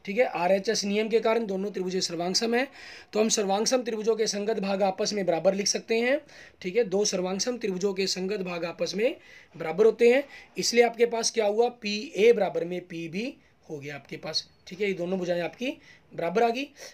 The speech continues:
यही आपको सिद्ध करना था, proved, ठीक है, आपका ये concept proof हो जाता है। Okay, thank you students, thank you friends।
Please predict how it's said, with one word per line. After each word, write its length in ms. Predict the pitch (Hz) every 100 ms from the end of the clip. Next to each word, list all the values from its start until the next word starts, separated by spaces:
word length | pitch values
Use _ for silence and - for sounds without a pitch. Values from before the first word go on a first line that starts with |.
| -
यही 220 | 185 190 202
आपको 260 | - 185
सिद्ध 200 | - 180
करना 260 | 175 196 208
था, 140 | 226 240 _ _ -
proved, 280 | 233 180 131 _ _ -
ठीक 140 | 180
है, 100 | 208 -
आपका 240 | 151 180
ये 120 | 170
concept 460 | 170 160 160 175 254 302 - _ _ 254
proof 180 | 262 240
हो 80 | 220
जाता 240 | 208 220
है। 80 | 226 _ _ _ _ _ -
Okay, 360 | 180 247 262 294 _ _ _ - _ -
thank 200 | 185 196
you 80 | 233
students, 340 | - 240 254
thank 200 | 208 196
you 80 | 208
friends। 340 | 226 233 233